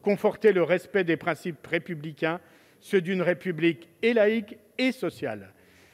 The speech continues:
En ce début de débat, il nous importait de souligner le déséquilibre de ce projet de loi qui traduit bien moi-, bien mal, selon nous, l'espoir, l'espoir ou l'espérance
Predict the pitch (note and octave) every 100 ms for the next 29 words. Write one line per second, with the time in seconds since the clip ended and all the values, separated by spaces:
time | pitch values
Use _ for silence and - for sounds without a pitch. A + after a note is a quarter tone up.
0 | _ - C3+ F3+ E3 F3 G#3 D#3 D3 C3+
1 | C3+ D#3+ E3 G#3 A#3 - - _ - D#3+
2 | E3+ E3+ G3 F#3 G#3+ - A3 E3+ D3 F#3+
3 | E3+ E3+ F3 D3+ C#3 E3 F3+ E3+ F3 F#3
4 | D3 C#3+ - D#3 - C#3+ D3 C3 D3+ F3+
5 | F#3+ - - _ - F3+ - F#3 D#3+ F#3
6 | C#3+ F#3 F#3 F#3 F#3+ G#3+ C#3 D3 F#3 F3
7 | F3 G3+ G3+ - - - F#3+ E3 D#3+ D#3
8 | F3 D3 D#3+ - E3+ E3+ F3 C#3+ D#3+ -
9 | E3+ E3+ F3+ F3 - _ - C#3+ D#3 -
10 | D3+ D3 D3+ -